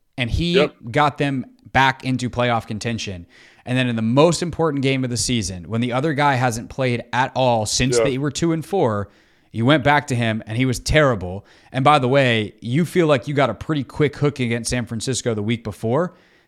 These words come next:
Speaker 1: And in a game where he was playing terrible, you didn't quick hook him. You know, you, you, and, and that's,
Speaker 2: Well,
Speaker 1: I think
Speaker 2: so,
Speaker 1: that's
Speaker 2: so I'll,
Speaker 1: part of
Speaker 2: I'll
Speaker 1: it.
Speaker 2: say this.
Speaker 1: Like,
Speaker 2: I think
Speaker 1: I,
Speaker 2: it's
Speaker 1: I get it. Look, I just, I'll wrap up quickly by saying
Speaker 2: Yeah.
Speaker 1: this. Like,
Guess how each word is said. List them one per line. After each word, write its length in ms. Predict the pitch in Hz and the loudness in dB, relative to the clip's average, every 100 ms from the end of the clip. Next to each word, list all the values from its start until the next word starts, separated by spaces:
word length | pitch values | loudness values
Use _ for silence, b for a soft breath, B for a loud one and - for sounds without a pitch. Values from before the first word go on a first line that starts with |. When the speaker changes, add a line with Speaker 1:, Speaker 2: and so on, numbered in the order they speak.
| b 135 | b 2
Speaker 1:
And 380 | 135 127 123 - | 4 4 0 -2
in 140 | 139 | -2
a 40 | 131 | 0
game 280 | 117 139 139 | 0 0 0
where 120 | 113 | -2
he 160 | 120 | 0
was 140 | 127 113 | 0 0
playing 280 | 135 127 110 | -2 -2 0
terrible, 560 | 131 127 107 104 104 101 | 0 0 0 -2 -4 -4
you 120 | 120 | 0
didn't 200 | 131 120 | 0 -2
quick 240 | - 123 | 0 0
hook 220 | - 123 - | 0 -2 0
him. 320 | 120 85 - _ _ _ | 0 -2 -12 _ _ _
You 240 | - 113 120 | -8 0 0
know, 120 | 120 | 0
you, 160 | 120 143 | -2 -4
you, 360 | - 120 135 - | -4 -8 -8 -6
and, 140 | 135 131 | -6 -4
and 140 | 147 | -2
that's, 380 | 160 175 - - B B B - | 0 0 0 -8 B B B -4
Speaker 2:
Well, 220 | 175 175 | 4 6
Speaker 1:
I 40 | 185 | 6
think 100 | 190 | 4
Speaker 2:
so, 60 | |
Speaker 1:
that's 120 | 175 | 2
Speaker 2:
so 80 | 175 | 4
I'll, 60 | 165 | 4
Speaker 1:
part 160 | 143 | 4
of 80 | 127 | 2
Speaker 2:
I'll 80 | - | 0
Speaker 1:
it. 60 | 117 | 0
Speaker 2:
say 140 | 160 | 0
this. 60 | 139 | 4
Speaker 1:
Like, 180 | 160 131 | 4 4
Speaker 2:
I 20 | 135 | 0
think 80 | 165 | 2
Speaker 1:
I, 100 | 190 | 2
Speaker 2:
it's 140 | - | 2
Speaker 1:
I 100 | 170 | 0
get 200 | 196 175 175 | 2 2 2
it. 260 | - - | -2 -6
Look, 140 | 151 - | -6 0
I 240 | 151 160 | 2 2
just, 240 | 165 175 131 | 0 -4 0
I'll 180 | 147 165 | 2 4
wrap 200 | 180 143 | 4 2
up 120 | 117 | 0
quickly 220 | 127 120 | -2 -2
by 120 | 107 | -4
saying 160 | 101 107 | -2 -2
Speaker 2:
Yeah. 40 | |
Speaker 1:
this. 80 | 92 | -4
Like, 140 | 101 | -12